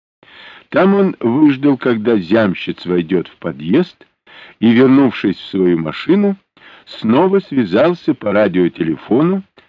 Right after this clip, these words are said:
со своим абонентом. "Перехвачено. Не волнуйся, дорогая, всё в порядке, скоро буду". После этого москвич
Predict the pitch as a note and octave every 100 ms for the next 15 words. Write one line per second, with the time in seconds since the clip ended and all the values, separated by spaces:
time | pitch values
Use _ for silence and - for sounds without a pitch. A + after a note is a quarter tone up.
0 | _ - G#2+ F#2+ F2 E2 C#3+ A2 - C#3
1 | C3 D#2 C#2+ C2 - C#2 _ _ _ _
2 | _ _ _ _ _ _ _ _ - C3+
3 | G3 - G#2+ F2+ - F#2+ F2 E2 D#2 _
4 | _ _ _ _ - G2+ C3+ A#2+ B2+ A2+
5 | A2 A2+ - C3 D3 E3 D#3 E3+ E3+ E3+
6 | - _ _ _ _ - - C3 A2 -
7 | F#2+ E2 F#2 D#4+ - - F3 E3+ - -
8 | G2 B2+ C3 F#2+ C#2+ C2 C2+ _ _ _
9 | _ _ _ _ _ _ _ F3 F#3 E3
10 | C3 A#2+ G#2+ G#2+ - - G#2 F2+ -